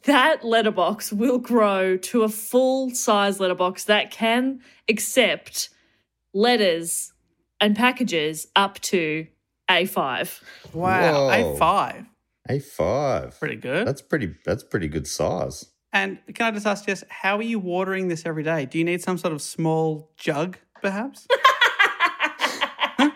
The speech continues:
Speaker 2: A little bit more,
Speaker 1: Fuck!
Speaker 2: a little bit more useful than you
Speaker 1: Fuck!
Speaker 2: thought, huh?
Speaker 1: You got me! <laughs> Damn it!
Speaker 3: Uh, and finally for me, I'd love to thank from
Speaker 1: <laughs>
Speaker 3: Glasgow in Great Britain. I'm gonna say Scotland, probably,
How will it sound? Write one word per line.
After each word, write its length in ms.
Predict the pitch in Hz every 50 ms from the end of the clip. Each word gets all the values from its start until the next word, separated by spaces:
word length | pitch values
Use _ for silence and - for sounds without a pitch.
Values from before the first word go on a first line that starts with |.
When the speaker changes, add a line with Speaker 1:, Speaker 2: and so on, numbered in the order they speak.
| -
Speaker 2:
A 40 | 294 294
little 100 | 294 277
bit 160 | 294 254 -
more, 160 | 254 285 339
Speaker 1:
Fuck! 320 | 466 480 508 - - -
Speaker 2:
a 40 | - 254
little 120 | 247 240
bit 60 | 220
more 160 | - 247 254
useful 320 | 262 277 285 277 - 285 277
than 120 | 277 285 349
you 100 | 403 -
Speaker 1:
Fuck! 320 | - - 175 160 160 -
Speaker 2:
thought, 0 |
huh? 160 | - 262 339 381
Speaker 1:
You 80 | - -
got 240 | - - 453 466 453 - -
me! 500 | 381 - - - - - - - - - 466 - - 392 392 - - 427 - - - 427 - - 453 - - 440 - - - _ _ _ -
<laughs> 100 | - - - _ _ _ _ - - - - - - - _ _ _ -
Damn 540 | 719 740 719 698 679 571 466 - - 554
it! 280 | 226 - - - - - _ - - - _ _ _ _ -
Speaker 3:
Uh, 240 | 107 120 127 131 131
and 160 | 131 131 127 -
finally 360 | - 175 180 202 202 202 185
for 100 | 190 156
me, 120 | 151 156 165
I'd 160 | 170 160 147
love 140 | 156 156 147
to 80 | 151 143
thank 340 | - - 143 139 135 123
from 460 | - - 160 156 156 151 139 131 117 110
Speaker 1:
<laughs> 20 |
Speaker 3:
Glasgow 1120 | - 240 113 120 131 156 185 202 208 180 156 135 120 98 87 80 78 76 71 67 - - - _ _ _ -
in 500 | 113 113 110 110 107 107 104 101 - - _ _ -
Great 300 | 85 - 123 147 139 -
Britain. 200 | - 117 101 82
I'm 200 | 92 127 185 220
gonna 260 | 202 196 139 101 82 82
say 300 | - - 104 90 82 73
Scotland, 600 | 73 - - - 95 - - - 78 73 73 76
probably, 640 | - 104 104 98 85 80 85 85 85 85 85 76